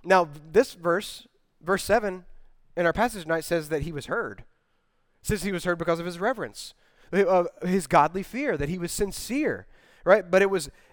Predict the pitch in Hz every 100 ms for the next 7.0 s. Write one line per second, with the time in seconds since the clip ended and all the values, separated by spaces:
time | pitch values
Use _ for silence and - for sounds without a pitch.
0 | _ 170 - 226 262 240 190 - 170 180
1 | - 269 233 - 165 139 226 190 139 _
2 | _ 147 - 214 196 104 - - - -
3 | _ _ _ _ _ _ _ _ _ _
4 | _ _ 135 175 123 98 _ _ _ _
5 | _ _ _ _ _ 143 170 165 165 156
6 | 160 160 160 143 135 170 160 123 113